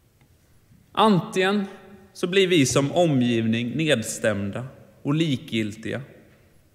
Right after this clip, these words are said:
eller så tar vi upp kampen mot ondskan. I Matteus så står det så här:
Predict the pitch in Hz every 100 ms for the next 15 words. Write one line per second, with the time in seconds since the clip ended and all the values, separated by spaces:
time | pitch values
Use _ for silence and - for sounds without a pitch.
0 | _ _ _ _ _ - 170 123 110 110
1 | 123 127 - - - - 139 143 120 113
2 | 110 - - 117 95 - 104 104 - 117
3 | 107 - - 131 - _ _ _ _ _
4 | _ _ _ _ _ - - - - -
5 | - - _ _ _ _ _ _ _ -
6 | 135 143 147 147 151 139 139 139 - -
7 | - 139 143 117 110 107 - 117 110 -
8 | 123